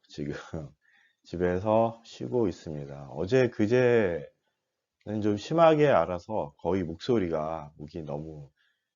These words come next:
쉬어서 쇠가, 쇠를 막 긁는 목소리가 나와가지고,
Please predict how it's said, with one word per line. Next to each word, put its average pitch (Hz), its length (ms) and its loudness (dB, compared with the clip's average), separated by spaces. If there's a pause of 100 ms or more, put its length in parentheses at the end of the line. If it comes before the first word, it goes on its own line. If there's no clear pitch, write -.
쉬어서 98 520 -4
쇠가, 104 640 2
쇠를 113 360 2
막 78 180 -2
긁는 113 540 2
목소리가 95 460 0
나와가지고, 78 760 -2